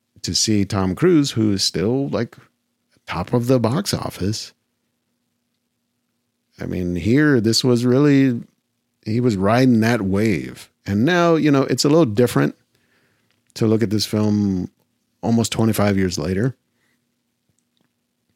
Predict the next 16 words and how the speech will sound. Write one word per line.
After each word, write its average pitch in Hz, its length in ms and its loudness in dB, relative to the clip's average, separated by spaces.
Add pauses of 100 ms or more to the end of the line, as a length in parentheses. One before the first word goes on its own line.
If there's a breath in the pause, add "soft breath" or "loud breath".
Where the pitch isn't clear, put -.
(240)
and 95 180 -8
think, 104 200 -2
here's 110 200 0
a 101 40 -4
man 104 220 -2
who's 92 220 -2
made 101 300 0
an, 104 180 -4 (180)
uh, 107 120 -4 (100)
uh, 120 80 -6 (400 loud breath)
who's 120 200 0
made 139 200 2
a 160 60 2
career 110 520 0
out 95 200 -2
of 90 340 -6